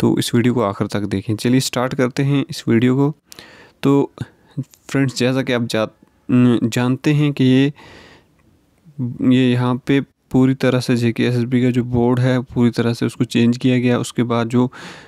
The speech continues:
ए, एग्जाम में यहाँ पे हम देखा, जेके एसएसबी के एग्जाम में और, और यहाँ पे एफ़एफ़ए के एग्जाम में जो यहाँ पे, ए, ए, धांधलियाँ पाएंगी, उसके बाद देखा गया कि यहाँ पे पूरा बोर्ड, ए, जो था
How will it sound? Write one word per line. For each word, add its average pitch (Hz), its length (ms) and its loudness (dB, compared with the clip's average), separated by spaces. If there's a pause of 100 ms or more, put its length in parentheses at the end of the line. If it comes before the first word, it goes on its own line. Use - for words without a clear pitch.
(140)
ए, 127 60 0
एग्जाम 123 500 0
में 127 200 2
यहाँ 120 200 0
पे 127 180 -2
हम 120 220 0
देखा, 117 280 0
जेके 120 300 0
एसएसबी 117 480 -2
के 123 120 0
एग्जाम 120 340 0
में 120 160 0
और, 120 180 0 (180)
और 117 280 0
यहाँ 117 280 -2
पे 123 320 -4 (400)
एफ़एफ़ए 131 400 -2
के 123 260 -4
एग्जाम 120 300 0
में 123 160 0
जो 120 140 2
यहाँ 113 300 0
पे, 135 140 0
ए, 156 80 0 (560)
ए, 120 840 0
धांधलियाँ 113 440 0
पाएंगी, 131 440 0
उसके 143 280 -2 (340)
बाद 127 300 -2
देखा 110 280 -2
गया 113 180 0
कि 120 80 -4
यहाँ 113 240 -2
पे 110 120 -6
पूरा 117 340 -2
बोर्ड, 120 520 -2 (220)
ए, 120 380 0
जो 113 160 2
था 127 240 -2